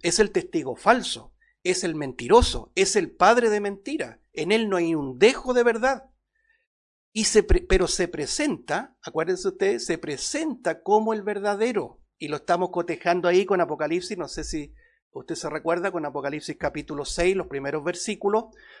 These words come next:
donde irrumpe este caballo blanco con un jinete que lo monta, que pareciera ser, que pareciera ser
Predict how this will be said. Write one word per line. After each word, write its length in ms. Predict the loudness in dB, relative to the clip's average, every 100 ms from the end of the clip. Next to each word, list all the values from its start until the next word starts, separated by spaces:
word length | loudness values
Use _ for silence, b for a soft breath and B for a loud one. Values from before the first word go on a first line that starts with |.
| -4
donde 320 | -2 0 0
irrumpe 400 | 2 2 2 -2
este 200 | -2 -2
caballo 360 | 2 2 4
blanco 440 | 4 6 4 2 0
con 140 | 0
un 100 | -2
jinete 440 | -6 -8 -6 -2 -2
que 120 | 0
lo 100 | 2
monta, 560 | 2 0 2 0 0 b b b b
que 160 | 0 0
pareciera 840 | 2 0 -2 -6 -2 2 4 4
ser, 500 | 2 4 6 6 0 _ _ _ -20 -20 -20 _ _ _ _
que 140 | -12
pareciera 640 | -10 -10 -6 0 6 6 6
ser 400 | 4 2 2